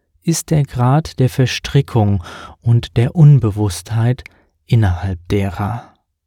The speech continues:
Das Ego ist folglich überhaupt nicht weit abgewichen von dem,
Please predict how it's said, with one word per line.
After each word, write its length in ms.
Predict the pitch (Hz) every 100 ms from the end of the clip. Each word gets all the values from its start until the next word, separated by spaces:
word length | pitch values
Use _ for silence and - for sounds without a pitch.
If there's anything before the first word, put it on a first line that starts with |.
| _ _ _ _ _ _ _
Das 260 | - - -
Ego 420 | 139 127 139 151
ist 260 | 180 - -
folglich 600 | - 131 135 151 160 - - - -
überhaupt 720 | - 185 180 156 156 170 -
nicht 400 | 139 147 - 117
weit 440 | 120 101 104 - -
abgewichen 680 | - - 196 160 151 139 120
von 300 | - 113 107
dem, 420 | 107 104 95